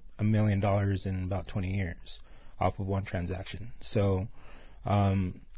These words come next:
long term benefits, these investments aren't, um, you know, something that, uh, happens overnight, but in the long run, it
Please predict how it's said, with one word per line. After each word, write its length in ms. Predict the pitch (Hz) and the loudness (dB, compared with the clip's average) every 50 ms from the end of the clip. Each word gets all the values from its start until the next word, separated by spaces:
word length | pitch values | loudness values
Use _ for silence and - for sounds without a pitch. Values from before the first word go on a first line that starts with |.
| - - | -2 4
long 260 | 127 120 117 120 120 | 6 8 8 8 6
term 240 | - - 127 123 120 | 6 4 4 6 6
benefits, 520 | 104 113 117 113 - - 117 107 - - - | 6 6 4 4 6 4 4 4 4 0 0
these 500 | 107 107 107 104 101 - - - - - - - - - - - | 2 2 2 2 0 -4 -10 -12 -12 -14 -16 -18 -18 -14 -8 -2
investments 760 | - 110 107 101 104 107 - 117 113 104 98 - - - - - - - | 0 0 2 2 2 2 2 2 2 2 0 -4 -8 -10 -12 -14 -8 -2
aren't, 460 | 107 104 104 104 101 101 98 - - 104 | 0 2 2 4 2 0 0 0 2 2
um, 500 | 101 98 95 95 92 92 90 98 107 - - - - - - - - - - - | 4 4 4 2 2 0 -2 -2 -6 -8 -12 -16 -16 -16 -14 -8 -8 -8 -4 -2
you 140 | 101 98 | 0 2
know, 280 | 95 95 92 92 90 104 107 - - - - - - - - - - - - - - - - - - - - - - - - - - - - - | 2 2 2 0 -2 -4 -6 -8 -10 -12 -12 -12 -12 -12 -12 -12 -12 -14 -14 -14 -14 -14 -14 -14 -14 -14 -16 -18 -16 -16 -14 -14 -14 -14 -12 -10
something 380 | - - - 110 107 110 107 104 | -4 2 2 2 4 4 4 4
that, 380 | 101 95 95 - - - - - | 6 4 4 2 0 -2 2 4
uh, 400 | 101 95 92 95 92 90 87 101 | 4 6 6 4 4 2 0 -2
happens 800 | 113 - - 110 98 - 101 95 95 98 98 95 95 98 - - - | -2 2 4 4 4 4 2 2 2 2 2 0 -2 -4 -6 -4 2
overnight, 580 | 107 110 101 101 95 107 127 143 165 156 139 - | 2 4 4 4 2 4 6 6 6 6 4 2
but 680 | - 101 101 104 101 95 90 87 - - - - - - - - - - - - - | 0 2 6 6 8 6 6 2 -2 -8 -10 -10 -10 -12 -14 -16 -16 -16 -10 -2 2
in 140 | 110 110 | 2 4
the 80 | 107 101 | 4 6
long 300 | 104 107 110 117 120 120 | 6 6 8 8 8 8
run, 400 | 120 123 123 123 120 123 135 139 - - - - - - - - - - - - | 8 8 8 8 6 6 4 0 -6 -14 -18 -18 -18 -18 -18 -18 -18 -12 -4 2
it 240 | 104 104 104 - | 4 4 4 2